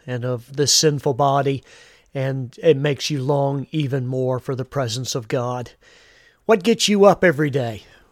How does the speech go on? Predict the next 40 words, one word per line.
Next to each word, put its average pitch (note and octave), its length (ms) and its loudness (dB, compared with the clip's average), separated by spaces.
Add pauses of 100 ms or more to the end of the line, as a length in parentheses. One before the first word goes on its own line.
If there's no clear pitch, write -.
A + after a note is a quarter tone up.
(160)
What E3 120 4
is F#3 220 10
it D#3+ 120 0
that D#3+ 140 0
motivates D#3+ 680 2
you C3 440 0 (720)
to - 80 -16
swing D#3 300 0
your D#3 200 6
feet D3+ 300 0
out C#3+ 180 2
of C#3+ 120 -4
bed C3 380 -2 (600)
and C3 160 -6
to C3 80 -4
get D#3+ 240 4
up C#3+ 320 0 (160)
and B2+ 160 -10
to C3 60 -8
get D3+ 180 0
dressed C3 560 -2 (320)
and C3+ 160 -4
to C#3+ 140 -2
get F3 580 0
going D#3 400 6
and C3 180 -2
doing D#3 280 2
those C#3+ 240 0
things C#3 260 -2
that D3 120 -8
you C#3+ 140 -2
need C3+ 180 -2
to B2+ 100 -6
do? C#3 180 0
What F3 220 6
is F3+ 180 2
it F3 80 -6
that D3+ 140 -6
motivates C#3+ 880 -2
you B2 380 -4